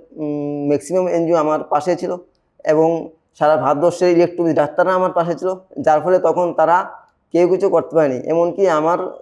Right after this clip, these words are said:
চেম্বারে, এ, গভর্নমেন্ট থেকে লোক এসেছিল, তারও, তারও, এ, মানে, এসেছিল। তারপর আমি সব কিছু সাবমিট করেছিলাম, কিন্তু তারাও আর কিছু করতে পারেনি, কারণ আমাদের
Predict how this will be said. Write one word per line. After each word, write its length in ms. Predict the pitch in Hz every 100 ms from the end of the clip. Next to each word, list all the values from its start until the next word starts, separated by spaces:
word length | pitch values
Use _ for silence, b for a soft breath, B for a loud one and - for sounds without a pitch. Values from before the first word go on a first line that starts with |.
| - -
চেম্বারে, 460 | 160 165 175 196 - - _ _ -
এ, 220 | - 160 147
গভর্নমেন্ট 360 | 156 160 180 202
থেকে 140 | 190
লোক 240 | 180 185
এসেছিল, 340 | 170 165 196 208 208 - _ -
তারও, 280 | 156 180
তারও, 380 | 185 160 170 190
এ, 260 | 196 156 151
মানে, 300 | 147 147 143
এসেছিল। 380 | 147 160 175 185
তারপর 480 | 165 156 165 156 - _ _ _ -
আমি 220 | - 147 147
সব 140 | 156 -
কিছু 140 | 160
সাবমিট 360 | 156 143 160 -
করেছিলাম, 420 | 160 156 185 196 - _ -
কিন্তু 280 | 147 160
তারাও 260 | 151 151 156
আর 120 | 165
কিছু 200 | 165 143
করতে 260 | 160 151 160
পারেনি, 220 | 175 175
কারণ 180 | 175 156
আমাদের 300 | 151 156